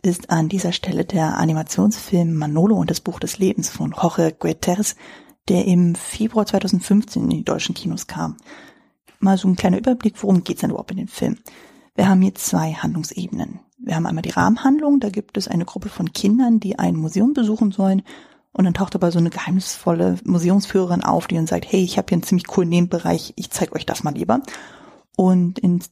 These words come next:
Rahmen dessen erzählt sie ihnen eine Geschichte rund um den wichtigsten mexikanischen Feiertag, den Tag der Toten oder Dia de Muertos. Und genau, dann springen wir halt sowohl mit den Kindern als auch wir als Zuschauer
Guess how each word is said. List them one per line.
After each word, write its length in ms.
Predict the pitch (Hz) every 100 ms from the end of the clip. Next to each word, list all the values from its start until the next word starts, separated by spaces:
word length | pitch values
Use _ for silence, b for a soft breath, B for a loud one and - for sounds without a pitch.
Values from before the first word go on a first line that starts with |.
| -
Rahmen 300 | 170 170 170
dessen 260 | 180 202
erzählt 480 | 202 180 - 185 175
sie 100 | -
ihnen 420 | - 175 170 170
eine 280 | - 180 185
Geschichte 640 | - - - 185 - 175
rund 360 | 160 - 160 165
um 180 | 175 165
den 280 | 165 170 165
wichtigsten 600 | 196 - - - 190 175
mexikanischen 640 | 180 - 175 156 190 165
Feiertag, 720 | - 160 175 - 175 165 - -
den 300 | 156 151 151
Tag 200 | 175 -
der 100 | -
Toten 480 | 196 196 - 180 -
oder 260 | 156 151
Dia 300 | 160 165 165
de 120 | 165
Muertos. 540 | 160 156 156 - 185 - B B B B B B B
Und 680 | - 165 151 156 - - -
genau, 220 | - 233 165
dann 160 | 170
springen 300 | - - 202
wir 160 | 196 190
halt 340 | 185 180 - - - -
sowohl 420 | 190 185 190 185
mit 100 | 175
den 100 | 208
Kindern 260 | - 196 185
als 220 | 170 -
auch 200 | 175 -
wir 160 | 175 170
als 140 | -
Zuschauer 420 | - 170 185 175